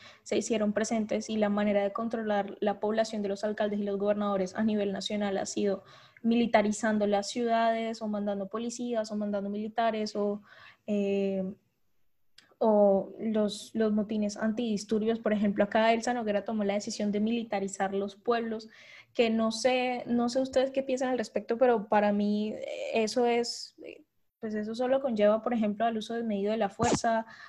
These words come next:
a un desequilibrio en, entre, pues, entre la ciudadanía y la policía, porque aquí es cuando se desatan, eh, se desatan, pues, los problemas de corrupción y existen favoritismos.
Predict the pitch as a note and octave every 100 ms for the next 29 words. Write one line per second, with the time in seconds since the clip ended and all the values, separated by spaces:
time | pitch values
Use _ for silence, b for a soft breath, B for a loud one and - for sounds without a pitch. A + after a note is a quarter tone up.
0 | B - A3 G#3 G3+ G3 G3 F#3+ - A3
1 | G#3+ G#3+ G#3 A3+ B3 B3 A3 G#3+ G#3+ A3+
2 | A3+ A3+ A3 G#3 G3+ - G#3+ G#3+ G#3 G3+
3 | G3 F#3+ F#3+ - G3+ G#3 G3+ G3+ F#3+ -
4 | G3+ G3 F#3+ G3 - C4 B3+ A3 G#3+ A#3+
5 | A#3+ A3+ G#3 A3 G#3+ A3 B3+ A3+ G3+ G#3
6 | F#3+ G3 A3 A#3+ - b b b b -
7 | A3 G#3 G3 F#3 F3+ F#3 A3+ - - -
8 | - - - A3 G#3+ G#3 G3+ G#3+ A#3 B3
9 | - A3+ G#3+ G#3 G#3+ G#3 G3 G3 A#3 C4
10 | A#3+ G3+ - A#3 A3 A#3 B3 A#3+ A3 G#3
11 | G#3+ - A3 A3+ A3 - G#3+ G#3 F#3+ -
12 | A3 A3 A3+ A#3 A#3 -